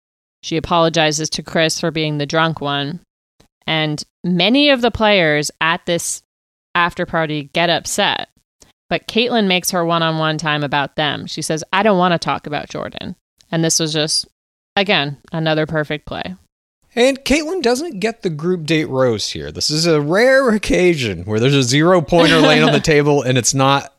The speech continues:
Speaker 2: in her hands by the end of the date. But she does get a second flower at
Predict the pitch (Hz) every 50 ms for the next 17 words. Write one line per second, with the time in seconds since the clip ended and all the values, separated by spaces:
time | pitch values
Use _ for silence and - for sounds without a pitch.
0 | _ - - 139 143 135 131 131 139 135 127 123 123 135 117 120 120 113 113 113
1 | 110 107 104 117 110 107 110 104 110 110 107 95 92 90 92 104 110 104 95 85
2 | - - - - - - - - - - _ - 117 113 - - 165 151 208 247
3 | 262 254 214 151 131 139 131 123 170 - - _ _ _ _ _ _ _ _ _
4 | _ - 160 160 - - - - - - - - - 240 233 240 233 - - 240
5 | 233 226 208 - - - - _ _ _ _ _ _ _ _ - - - - 196
6 | 190 196 202 208 214 214 220 220 220 208 196 185 185 185 185 185 180 180 - -
7 | _ _ _ - 170 170 170 165 -